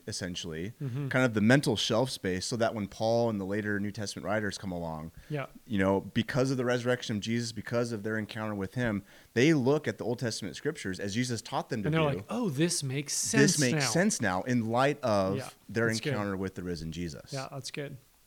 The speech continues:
Speaker 1: So, I mean, there's a lot there for sure,
Speaker 2: Yeah.
Speaker 1: a lot more we can dive into.
Speaker 2: But I think that gives us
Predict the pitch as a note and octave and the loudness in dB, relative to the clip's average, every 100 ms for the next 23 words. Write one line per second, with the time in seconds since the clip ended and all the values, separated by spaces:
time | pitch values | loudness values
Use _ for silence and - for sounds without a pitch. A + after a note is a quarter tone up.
0 | _ _ - - F#2 D2+ - - A2 A#2 | _ _ -10 -4 -2 -4 -8 0 4 4
1 | A#2+ B2 C3+ A2 A2+ G2+ F2 E2 - G2 | 6 6 6 6 4 6 4 -2 -4 0
2 | G#2 E3+ G2+ G#2+ G2+ G2 F2+ F2+ F2+ G2+ | 2 2 2 2 2 2 0 0 0 -2
3 | G#2 F2 D2+ D3 G3 G3 E3 - E3 C#3 | -2 -4 -4 -4 -4 -2 -2 0 -2 0
4 | D3 C#3 - - | -2 -2 -4 -8